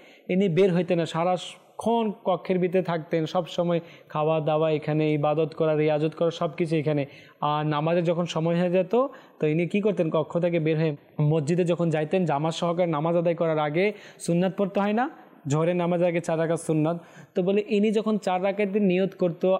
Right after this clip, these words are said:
আমাদের ভিতরে অনেকে চার রাকাত কমপ্লিট হয়ে যেত, অনেকে দুই রাকাত কমপ্লিট হয়ে যেত। তো আমরা দেখতাম ইনি কেবল এক রাকাতের মধ্যেই রয়েছে। দেখছেন, ইনি কত নামাজকে সাবধানভাবে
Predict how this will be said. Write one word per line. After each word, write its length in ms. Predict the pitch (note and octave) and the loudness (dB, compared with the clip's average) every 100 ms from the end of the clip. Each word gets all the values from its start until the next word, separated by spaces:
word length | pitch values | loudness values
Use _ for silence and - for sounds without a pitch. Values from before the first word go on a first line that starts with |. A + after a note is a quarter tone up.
| - | 0
আমাদের 380 | E3 F3 F3 F#3 | -2 0 0 0
ভিতরে 320 | F3 F3 F#3 | 0 0 0
অনেকে 360 | F3 F3 F#3 | 2 0 0
চার 220 | F3+ E3+ E3 | 0 -2 0
রাকাত 260 | E3 F3 - | 0 -2 0
কমপ্লিট 480 | E3+ E3+ F#3 F3+ E3+ | -2 0 0 2 2
হয়ে 140 | F3 | 2
যেত, 240 | F3 E3+ | 0 0
অনেকে 340 | E3+ E3 E3+ F3 | 0 0 0 0
দুই 220 | D3+ F3+ | 2 4
রাকাত 300 | F#3+ F3 F3 | 4 2 0
কমপ্লিট 380 | E3+ E3+ F3 E3+ | 0 0 0 2
হয়ে 100 | F3 | 2
যেত। 160 | E3+ | 2
তো 200 | G3+ G3+ | 0 0
আমরা 340 | F#3 E3 D#3+ F#3+ | 0 0 0 0
দেখতাম 400 | F3 D#3 F#3 F3 | 0 0 -2 0
ইনি 300 | E3+ A#3+ C4+ - - - _ | 2 0 -2 -8 -20 -20 _
কেবল 340 | - E3+ G3 G#3+ - | -2 0 2 0 -2
এক 240 | F#3 F#3+ | -2 0
রাকাতের 400 | G#3 F#3+ F#3+ G3+ | 0 0 2 2
মধ্যেই 460 | F#3+ F3 B3 F4+ F#4+ - - - - - | 2 4 4 2 -2 -10 -20 -20 -20 -6
রয়েছে। 460 | D3 E3 D#3+ D#3 C#3+ | 0 2 0 -2 -2
দেখছেন, 420 | C#3 C#3 - F#3+ F3+ | -2 -2 -2 -2 -2
ইনি 160 | D#3+ D#3 - | -2 -2 -2
কত 320 | D#3 E3 - G3+ G3 E3 - - - | -6 -6 0 2 2 0 -6 -14 -4
নামাজকে 440 | C#3+ C#3+ D#3+ - | -2 0 -2 -4
সাবধানভাবে 760 | F3+ D3+ C#3+ F#3+ F#3+ G3 C4 | -4 -2 0 0 2 4 2